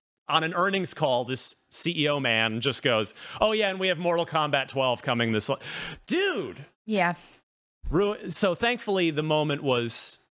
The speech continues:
Speaker 1: you know, temporarily ruined, but clearly it didn't, uh,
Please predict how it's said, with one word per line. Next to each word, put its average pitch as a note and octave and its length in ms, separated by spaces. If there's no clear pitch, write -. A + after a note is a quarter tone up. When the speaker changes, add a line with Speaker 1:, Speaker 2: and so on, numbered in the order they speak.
Speaker 1:
you D3 140
know, A#2 140
temporarily G#3+ 800
ruined, D3+ 520
but B2+ 220
clearly D3+ 760
it C#3 160
didn't, C#3+ 440
uh, A2 380